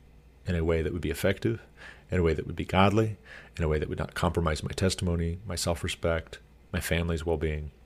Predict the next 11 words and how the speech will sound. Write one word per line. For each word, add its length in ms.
other 160
people's 400
well-being, 400
the 100
truth. 480
And 140
finally, 360
at 60
the 80
very 260
end, 380